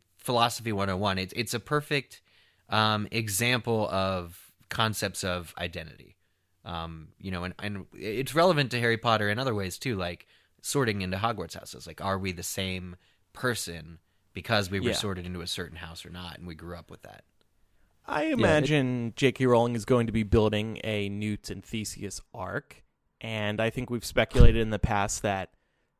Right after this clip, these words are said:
Speaker 2: Theseus could potentially die as he tries to fight Grindelwald as well, but it also might be awkward that we know Theseus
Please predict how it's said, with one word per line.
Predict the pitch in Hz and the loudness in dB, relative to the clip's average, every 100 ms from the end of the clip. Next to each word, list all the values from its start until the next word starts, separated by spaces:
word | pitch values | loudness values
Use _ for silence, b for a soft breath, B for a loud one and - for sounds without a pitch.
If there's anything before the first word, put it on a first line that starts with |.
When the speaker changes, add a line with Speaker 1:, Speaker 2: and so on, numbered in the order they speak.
| _ | _
Speaker 2:
Theseus | - 123 113 - 117 107 - - - - _ _ _ _ _ | -8 -4 -2 0 0 0 0 -4 -6 -14 _ _ _ _ _
could | - 135 120 | 2 2 2
potentially | - 120 117 113 107 | 0 0 0 0 0
die | 95 104 98 95 175 - _ _ _ _ _ _ _ - | 2 4 6 4 -2 -12 _ _ _ _ _ _ _ -2
as | 123 113 110 - | 2 4 2 -2
he | 113 117 | -4 -4
tries | - 123 113 - | 2 2 4 0
to | - | -2
fight | 120 104 | -2 -2
Grindelwald | 117 110 110 107 | -4 2 6 6
as | 104 - | 4 4
well, | 110 104 | 4 6
but | 147 135 | 6 4
it | 135 | 6
also | 151 156 | 4 4
might | 131 123 | 2 0
be | 113 107 | -2 4
awkward | 156 190 131 117 | 4 4 2 0
that | 107 95 - b b b | -2 -4 -8 b b b
we | 139 | 2
know | 143 | 4
Theseus | 143 - 139 147 131 127 117 - | 2 -2 -4 -2 0 0 0 -6